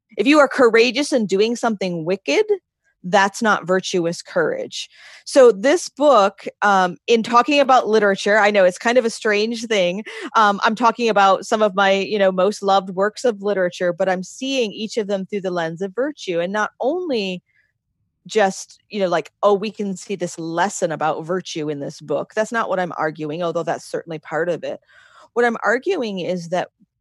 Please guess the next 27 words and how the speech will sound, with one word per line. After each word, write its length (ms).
when 320
we 260
enter 420
into 320
these 480
fictional 800
worlds 840
and 120
immerse 440
ourselves 720
in 200
the 80
world 380
of 140
the 80
narrator 520
or 140
a 80
character 640
and 160
see 220
the 100
world 260
through 120
their 260
eyes 360
and 120